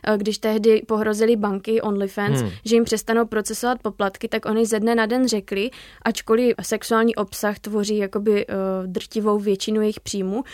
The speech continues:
Speaker 1: tak řekli, že ho zruší. A v tu chvíli se jakoby všichni ti lidé ocitli v naprosté finanční nejistotě a vůbec nevěděli, jestli budou teda dostávat peníze, jestli se na to můžou spolehnout, někdo tam má jakoby živobytí a takhle.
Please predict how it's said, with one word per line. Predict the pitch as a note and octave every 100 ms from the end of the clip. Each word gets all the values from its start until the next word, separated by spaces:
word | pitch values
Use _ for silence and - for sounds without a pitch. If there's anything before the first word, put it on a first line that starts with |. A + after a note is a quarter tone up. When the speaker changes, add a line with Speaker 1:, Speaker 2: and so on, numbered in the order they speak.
| -
Speaker 1:
tak | - B3
řekli, | B3 B3+ B3
že | B3+
ho | B3+
zruší. | A3+ A3+ G#3 F#3+
A | G3
v | -
tu | B3
chvíli | A3 G#3+ G3
se | - A3+
jakoby | G#3 A3+ A3+
všichni | A3+ A3 - A3
ti | C#4
lidé | C4 G#3 F#3 G3+ - - -
ocitli | A3+ - A3+ A#3
v | A3
naprosté | A#3 G3+ A3+ - A#3
finanční | A3+ G#3+ A3 - A#3+
nejistotě | G#3+ G3 - F#3 F#3 A3 - - -
a | A3
vůbec | A#3 A3 A#3
nevěděli, | A#3 A3+ A3+ A3 A3
jestli | G3+ A#3+
budou | A#3+ C4+ C4
teda | B3+ B3
dostávat | B3 - A#3 A#3 -
peníze, | A3 G#3+ G#3
jestli | G3+ A#3
se | A#3+
na | A#3
to | A3+ A3+
můžou | A3+ A3
spolehnout, | A3 - A3 G#3+ G#3+ G#3 G3+
někdo | G3 G3+
tam | G#3 G#3
má | F#3+
jakoby | F#3 - G3
živobytí | F#3+ G3 G#3 A3+ - A3+
a |
takhle. | F#3+ F3 G#3+